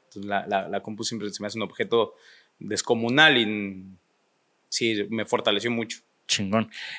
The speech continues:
Speaker 2: Eh, ¿alguna recomendación para nuestra comunidad? ¿Libro, revista, podcast, eh, música, algo que estés como consumiendo recientemente que,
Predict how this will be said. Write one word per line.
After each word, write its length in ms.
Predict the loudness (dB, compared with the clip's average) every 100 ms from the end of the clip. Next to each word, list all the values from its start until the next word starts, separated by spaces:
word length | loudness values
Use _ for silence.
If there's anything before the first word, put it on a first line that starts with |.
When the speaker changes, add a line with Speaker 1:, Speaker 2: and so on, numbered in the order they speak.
| 4
Speaker 2:
Eh, 260 | 8 10
¿alguna 240 | 10 8 8
recomendación 500 | 8 6 4 4 4
para 120 | 4
nuestra 180 | 4 0
comunidad? 340 | 2 4 4
¿Libro, 480 | 4 2 6 6 6
revista, 1080 | 4 2 2 2 6 8 8 8 8 6 6
podcast, 880 | 6 4 6 8 10 10 6 4 8
eh, 320 | 10 10 8
música, 840 | 6 4 4 4 8 8 10 8
algo 200 | 8 8
que 100 | 6
estés 260 | 4 6 6
como 240 | 4 2
consumiendo 720 | 2 0 4 4 6 6 8 8
recientemente 800 | 6 2 2 2 2 2 2 4
que, 480 | 4 4 2 -2